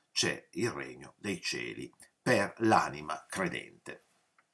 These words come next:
O dolce Padre,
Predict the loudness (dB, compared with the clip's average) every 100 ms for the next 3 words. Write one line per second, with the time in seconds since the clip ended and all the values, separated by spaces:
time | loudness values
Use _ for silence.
0 | _ _ _ _ _ _ _ _ _ _
1 | _ -20 -18 -20 _ _ _ _ _ _
2 | _ _ _ _ _ _ _ _ -20 -20
3 | -20 _ _ _ _ _ _ _ _ _
4 | 0 4 4 4 2 2 0 -4 -4 -6
5 | -4 -8 -10 -10 -10 -12